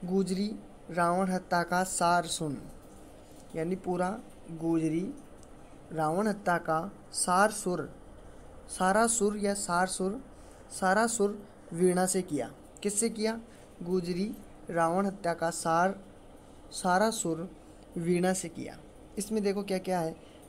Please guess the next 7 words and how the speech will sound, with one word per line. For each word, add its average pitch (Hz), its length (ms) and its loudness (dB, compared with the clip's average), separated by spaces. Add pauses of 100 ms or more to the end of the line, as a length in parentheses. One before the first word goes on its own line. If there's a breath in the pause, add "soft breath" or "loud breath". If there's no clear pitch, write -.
गुजरी 202 400 2
से 233 160 0
याद 214 220 -2
रखना 196 260 -4
दोस्तों, 190 440 -2 (160)
ये 196 120 2
गुजरी, 147 460 0